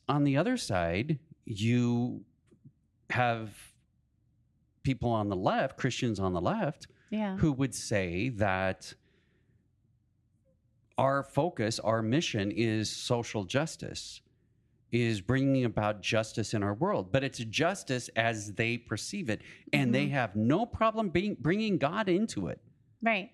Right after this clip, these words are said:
Speaker 1: And they'll tell you, "This is what God sees as being just." So I think that we have to be careful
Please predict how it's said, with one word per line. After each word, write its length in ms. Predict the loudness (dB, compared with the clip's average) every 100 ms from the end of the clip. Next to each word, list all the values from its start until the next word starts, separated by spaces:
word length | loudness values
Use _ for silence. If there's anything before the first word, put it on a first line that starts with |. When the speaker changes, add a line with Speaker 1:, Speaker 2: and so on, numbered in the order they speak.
| -2
Speaker 1:
And 140 | 2 2
they'll 140 | 2
tell 300 | 2 2 2
you, 180 | 0 -2
"This 280 | -2 0 0
is 160 | 0
what 260 | 0 0 0
God 340 | -2 0 -2
sees 380 | -4 -6 -2 -2
as 240 | 0 -2 0
being 380 | -2 0 -2
just." 580 | 2 0 0 -6 -14 -16 -20 _ -20 -20 -20 -20 -20 _ -6
So 160 | 0
I 80 | 0
think 300 | 2 -2 0
that 360 | 0 0 -2 -8 -12 -6 2
we 160 | 2
have 360 | 2 2 0 0
to 80 | -4
be 120 | -4
careful 640 | -4 0 0 -2 -10 -12